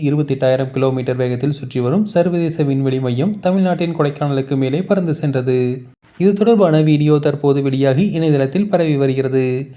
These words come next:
நம் பூமிக்கு மேலே விண்வெளியில் சர்வதேச விண்வெளி நிலையம் சுற்றி வருகிறது. பூமியின் தாழ்வான சுற்றுப்பாதையில் இந்த சர்வதேச விண்வெளி நிலையம் நிலைநிறுத்தப்பட்டு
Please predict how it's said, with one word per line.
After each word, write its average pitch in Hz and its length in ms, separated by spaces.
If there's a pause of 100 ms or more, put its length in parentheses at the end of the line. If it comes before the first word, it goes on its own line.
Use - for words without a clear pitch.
(240)
நம் 190 220
பூமிக்கு 226 380
மேலே 156 300
விண்வெளியில் 147 580
சர்வதேச 160 460
விண்வெளி 139 340
நிலையம் 139 360
சுற்றி 156 260
வருகிறது. 135 460 (480)
பூமியின் 214 540
தாழ்வான 175 320 (120)
சுற்றுப்பாதையில் 160 680 (120)
இந்த 156 340
சர்வதேச 156 480
விண்வெளி 147 420
நிலையம் 147 360
நிலைநிறுத்தப்பட்டு 147 760